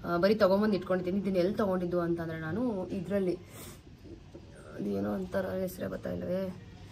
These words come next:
ಹ್ಮ್. ಮಾ-, ಈ ಮಾಲಲ್ಲಿ ತೊಗೊಂಡಿದ್ದು, but ಎಲ್ಲಿ ಅಂತ ನೆನಪಾಗ್ತಿಲ್ಲ. But definitely edit ಮಾಡಬೇಕಾದ್ರೆ ಇಲ್ಲೆಲ್ಲಾದ್ರೂ ಕೊಡ್ತೀನಿ, ಸರಿನಾ? But ಇದು ತುಂಬ ಚೆನ್ನಾಗಿದೆ. ಇದು ವೆಸ್ಟರ್ನಿಗೆಲ್ಲ ಚೆನ್ನಾಗಿ suit ಆಗುತ್ತೆ.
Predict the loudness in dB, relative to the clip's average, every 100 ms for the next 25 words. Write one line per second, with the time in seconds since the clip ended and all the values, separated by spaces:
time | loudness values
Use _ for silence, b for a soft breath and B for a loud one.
0 | B B B -12 -6 0 2 4 2 -2
1 | -8 -14 -16 -18 -16 -14 -14 -12 -12 -12
2 | -12 -14 -14 -14 -14 -8 4 10 10 10
3 | 6 8 10 10 8 4 2 2 0 0
4 | 0 2 2 2 2 2 2 2 2 0
5 | -2 -4 -6 -6 B B B -2 2 2
6 | 2 4 4 4 2 0 0 0 0 0
7 | 0 0 0 -2 -4 -6 -6 -6 -6 -8
8 | -8 -6 -4 -4 -6 B B 0 2 2
9 | -2 0 4 4 4 0 0 0 -2 0
10 | 2 2 0 -2 0 2 2 2 2 0
11 | -2 -2 -2 -4 -4 -4 -2 -2 -2 -2
12 | -4